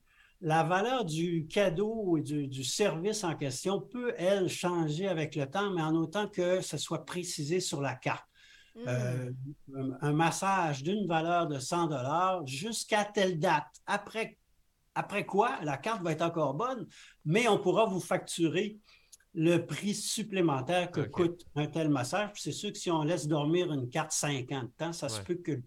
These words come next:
Speaker 1: prix des massages ait augmenté entre-temps. Alors, voilà pour, euh, la durée dans le temps des cartes. Il y a d'autres cartes qui peuvent comporter des frais. Alors là, on parle justement des cartes Visa, Mastercard, des
Speaker 2: C'est
Speaker 1: cartes
Speaker 2: ça.
Speaker 1: prépayées à, à grande bannière.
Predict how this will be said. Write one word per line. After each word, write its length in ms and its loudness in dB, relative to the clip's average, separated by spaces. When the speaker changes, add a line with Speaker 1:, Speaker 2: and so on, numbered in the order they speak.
Speaker 1:
prix 100 0
des 140 -2
massages 420 -4
ait 100 -4
augmenté 680 -6
entre-temps. 540 0
Alors, 440 2
voilà 320 2
pour, 400 4
euh, 600 0
la 140 0
durée 400 0
dans 160 2
le 60 0
temps 160 -2
des 180 -2
cartes. 240 -2
Il 60 2
y 40 6
a 120 6
d'autres 340 4
cartes 300 -2
qui 140 0
peuvent 380 4
comporter 460 0
des 200 4
frais. 420 -2
Alors 260 -2
là, 120 4
on 40 -2
parle 240 0
justement 420 -2
des 180 0
cartes 320 0
Visa, 640 2
Mastercard, 720 0
des 100 -2
Speaker 2:
C'est 40 -8
Speaker 1:
cartes 200 -2
Speaker 2:
ça. 40 -16
Speaker 1:
prépayées 580 0
à, 300 0
à 80 -4
grande 340 0
bannière. 480 0